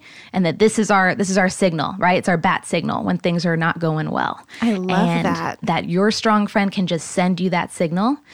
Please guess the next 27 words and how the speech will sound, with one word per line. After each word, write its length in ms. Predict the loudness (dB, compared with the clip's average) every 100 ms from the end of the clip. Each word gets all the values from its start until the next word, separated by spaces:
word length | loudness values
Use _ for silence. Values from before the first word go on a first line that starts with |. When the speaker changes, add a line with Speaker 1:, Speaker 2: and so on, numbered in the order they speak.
| -12
Speaker 1:
and 180 | -4 -2
you 160 | 2 2
know, 440 | 2 2 -2 -6 -8
hey, 240 | -6 -4
they 180 | -2 -2
need 160 | -2 -2
help. 320 | -4 -4 -8 -10 -6
They 100 | -2
need 180 | -2 -2
some 160 | -6
support. 460 | -4 -6 -4 -6 -6 _ -20 -20 -10
And 120 | 0 2
I 60 |
just 180 | 2 2
think, 260 | 2 0 0
you 80 | 0
know, 120 | 2
hey, 140 | 2 2
there's 320 | 0 -2 -8 -8
really 580 | -2 2 4 4 4 0
simple 800 | -2 -4 0 0 0 0 0 -2 _ -20 -16 -4
ways 560 | 0 2 0 -4 -6 -6
to 100 | -2
do 200 | 0 0
this 400 | 0 -4 -6 -14 -4
with 180 | 0 2
intention. 640 | 0 0 -2 -4 -4 -6